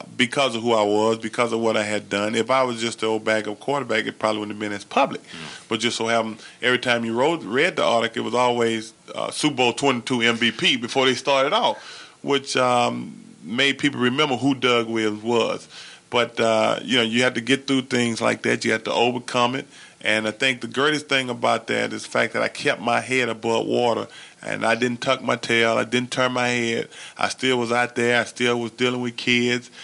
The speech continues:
Speaker 1: And I went on with my life. And I think that was the most important part about it.
Speaker 2: You know, there are a lot of people who figure,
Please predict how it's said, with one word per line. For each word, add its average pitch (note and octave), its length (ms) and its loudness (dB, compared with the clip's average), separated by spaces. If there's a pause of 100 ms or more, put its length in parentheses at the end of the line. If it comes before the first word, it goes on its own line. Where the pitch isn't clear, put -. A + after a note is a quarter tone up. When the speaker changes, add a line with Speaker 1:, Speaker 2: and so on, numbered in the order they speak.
(140)
Speaker 1:
And G#2 140 -2
I A2+ 60 4
went A#2+ 200 0
on A#2+ 160 2
with B2+ 120 -4
my C#3 140 2
life. D#3 360 0
And A#2 100 -4
I A#2 40 -2
think B2 260 -2
that B2 140 0
was A#2 100 -8
the - 80 -14
most A#2+ 260 -4
important B2+ 460 -4
part D#3 180 -2
about A2+ 300 -8
it. - 80 -20 (720)
Speaker 2:
You D#3 80 4
know, D#3+ 40 2
there D3 100 4
are B2 40 6
a A#2 40 4
lot C3+ 160 4
of B2 80 -4
people A#2 240 -2
who G2+ 160 -6
figure, G#2 380 0